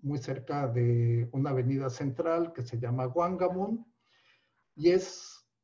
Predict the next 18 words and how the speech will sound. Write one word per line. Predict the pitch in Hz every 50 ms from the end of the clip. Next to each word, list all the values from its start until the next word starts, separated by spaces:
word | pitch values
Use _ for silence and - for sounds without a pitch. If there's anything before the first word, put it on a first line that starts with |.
| _ _
el | 135 135 127
primer | 120 147 139 139 147 156 160 170 180 175 185 - 139
manifestódromo | 135 143 139 139 135 120 - 127 117 - - - 170 160 170 175 175 165 160 160 160 165 165 160 160 - -
de | 123 123 123 131 123 127 123 123
Seúl, | 120 - - 131 143 151 170 196 220 226 233 - - - _ -
un | 165 160 - -
poco | 170 160 - - 156 127
como | - 139 131 123 123 127
decir | 127 123 - 165 147
en | 147 139 143
México, | 170 170 - - 196 202 - - 190 202 208 208 208 - - _ _ _ _ _ _ _ _ _ _ _ _ _ _ _ _ _ _ _
Paseo | - 135 131 - 185 185
de | 175 170 151
la | 143 131
Reforma | 127 160 127 - 196 180 175 185 196 190 -
y | 156 135 131
Avenida | 127 127 123 135 135 131 127 120
Juárez. | 120 - 123 120 - - - - - - -